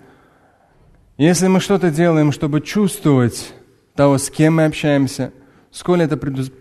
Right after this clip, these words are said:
э, сколь это продуктивно, насколько есть перспектива в этом общении и так далее. То есть если все-таки, но в нашем мозгу, который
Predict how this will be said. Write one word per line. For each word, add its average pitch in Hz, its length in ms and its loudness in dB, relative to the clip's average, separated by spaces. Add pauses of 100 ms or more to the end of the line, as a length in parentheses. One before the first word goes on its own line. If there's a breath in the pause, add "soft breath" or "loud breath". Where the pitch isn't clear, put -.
(120)
э, 139 260 0
сколь 170 320 -2
это 147 160 0
продуктивно, 160 840 -2 (760 soft breath)
насколько 143 960 0 (140)
есть 139 540 0 (260)
перспектива 147 640 -2
в 135 60 0
этом 131 260 -2
общении 175 760 -4
и 147 60 -2
так 143 240 -4
далее. 190 420 0 (320 loud breath)
То 156 60 -4
есть 156 160 -2
если 185 460 2
все-таки, 143 520 -4
но 143 220 2
в 127 100 -2
нашем 131 440 2
мозгу, 135 680 0 (500 soft breath)
который 123 540 -2